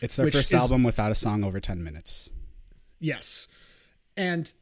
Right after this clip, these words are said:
Speaker 2: at first, that makes it seem like it's flying by. Like, the first, like, five songs on it or so are, like, the best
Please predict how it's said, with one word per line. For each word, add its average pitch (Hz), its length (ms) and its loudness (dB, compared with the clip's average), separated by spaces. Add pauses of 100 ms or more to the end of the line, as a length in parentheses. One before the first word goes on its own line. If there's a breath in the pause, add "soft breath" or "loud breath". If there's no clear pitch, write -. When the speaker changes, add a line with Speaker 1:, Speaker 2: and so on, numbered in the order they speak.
(300)
Speaker 2:
at 180 140 -4
first, 190 720 -4
that 165 240 -4
makes 175 380 -6 (100)
it - 260 -10
seem 185 260 -2
like 151 160 0
it's - 180 -4
flying 143 760 -4
by. 131 600 -8
Like, 135 240 -6
the 143 160 -4 (100)
first, - 360 -6
like, 175 160 -2
five 139 680 -4
songs 131 420 -4
on 156 140 -2
it 160 80 -4
or 170 80 -2
so 180 240 0
are, 165 80 0
like, 135 220 -4
the 135 100 -2
best 120 480 -6